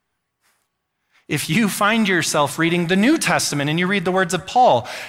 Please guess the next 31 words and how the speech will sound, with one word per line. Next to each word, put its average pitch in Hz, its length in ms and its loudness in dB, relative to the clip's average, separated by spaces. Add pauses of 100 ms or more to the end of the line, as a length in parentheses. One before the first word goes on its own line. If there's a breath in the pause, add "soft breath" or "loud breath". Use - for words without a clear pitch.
(100)
and 185 140 2
because 214 320 2
of 247 80 2
the 196 80 0
way 180 120 2
you're 170 120 2
reading 165 280 0
the 160 60 -2
words 156 200 0
of 147 120 -4
Paul, 160 240 4
you're 147 140 0
treating 208 320 0
other 196 160 0
people 185 360 -4
and 180 100 0
you're 175 100 2
engaging 180 460 0
other 165 160 0
people 208 320 -4
in 156 100 0
ways 170 320 0
that 151 180 -2
you're 151 120 -2
like, 160 160 0
"Well, 190 80 0
Jesus 214 440 2
was 147 200 -2
that 180 260 2
way, 131 160 0
but 127 220 -4